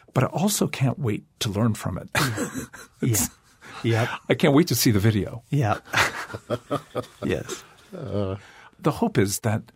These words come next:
Speaker 1: people will actually come to believe that restoration is possible. It may seem
Speaker 2: Yes.
Speaker 1: that simple,
Speaker 2: Yes.
Speaker 1: but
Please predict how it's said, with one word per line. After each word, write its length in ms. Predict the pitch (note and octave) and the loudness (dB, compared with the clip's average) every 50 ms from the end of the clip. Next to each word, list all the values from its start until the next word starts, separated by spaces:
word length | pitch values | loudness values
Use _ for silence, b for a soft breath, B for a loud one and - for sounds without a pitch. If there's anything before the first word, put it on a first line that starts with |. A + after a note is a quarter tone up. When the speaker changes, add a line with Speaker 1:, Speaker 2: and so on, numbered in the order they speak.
| - | -12
Speaker 1:
people 320 | - - G#3 - - G#3+ F3 | -4 -4 -4 0 0 0 0
will 220 | D3 C#3 B2 - - | 0 -2 -6 -6 -4
actually 480 | B2 A2+ A2+ A#2 - - - G#2+ G#2+ G#2 | -2 -2 -2 -2 -4 -2 0 0 0 0
come 540 | - - - B2 C3 B2+ B2 B2 A#2+ A#2 b b b b b b b b b b b b - | -2 -4 0 2 4 6 8 8 6 6 b b b b b b b b b b b b -2
to 80 | C3 | 2
believe 300 | B2+ B2+ B2 B2 A#2 A2 | 4 6 6 6 6 6
that 100 | G#2+ - | 4 2
restoration 580 | - G#2+ G#2 - - A#2+ F#2 F#2 - - F2+ E2+ | 2 2 0 0 0 0 0 0 0 0 -2 -4
is 100 | D#2+ - | -4 -6
possible. 540 | - - - D2+ - - - D3 - - - | -6 -4 -4 -2 -2 -4 -4 -6 -6 -2 -2
It 100 | C3 A#2+ | 0 2
may 120 | E3 D#3+ B2 | 2 2 2
seem 280 | A#2+ G#2+ - A#2 G2+ | 2 4 4 4 4
Speaker 2:
Yes. 80 | G2 F2+ | 4 4
Speaker 1:
that 320 | A2 G#2+ G#2 G#2 G2+ - | 2 2 2 2 -2 -2
simple, 520 | - - - - F#2+ E2+ - F#2+ E2+ F#2 _ - | -4 -2 0 0 0 0 0 -6 -6 -6 _ 0
Speaker 2:
Yes. 220 | - D3+ C3 A2 - | 2 2 2 2 2
Speaker 1:
but 240 | A#2+ G#2+ G#2 - | 2 0 0 -2